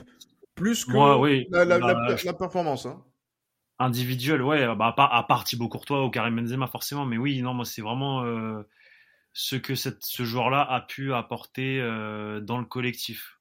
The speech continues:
Speaker 2: Voilà, parce que,
Speaker 1: D'accord.
Speaker 2: mis à part ça, je pense que, euh, la victoire en L D C et en Liga, bah, c'est, c'est une victoire du groupe et du collectif.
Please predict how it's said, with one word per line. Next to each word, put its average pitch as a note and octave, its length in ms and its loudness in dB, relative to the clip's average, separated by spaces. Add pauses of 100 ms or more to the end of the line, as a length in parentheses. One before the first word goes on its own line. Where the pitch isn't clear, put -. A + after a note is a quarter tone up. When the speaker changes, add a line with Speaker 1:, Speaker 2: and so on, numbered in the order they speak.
Speaker 2:
Voilà, G2 220 -12
parce - 180 -16
que, A#2+ 60 -14
Speaker 1:
D'accord. A2 280 -2 (640)
Speaker 2:
mis G#2 100 -8
à A2 80 -2
part - 180 -4
ça, C3 100 -6
je - 80 -8
pense - 180 -10
que, - 80 -10
euh, - 840 -14
la G#2 80 -12
victoire G#2+ 320 -6
en A2 120 -2
L G#2+ 140 -4
D A2+ 140 -2
C - 200 -8
et A2+ 160 -2
en G2+ 460 -6
Liga, G#2+ 400 -6
bah, G2 160 -8
c'est, G2 500 -10
c'est - 180 -14
une G2+ 120 -8
victoire G2 300 -10
du F#2+ 160 -10
groupe G#2 260 -6
et F#2+ 60 -8
du F#2+ 120 -8
collectif. G2 520 -10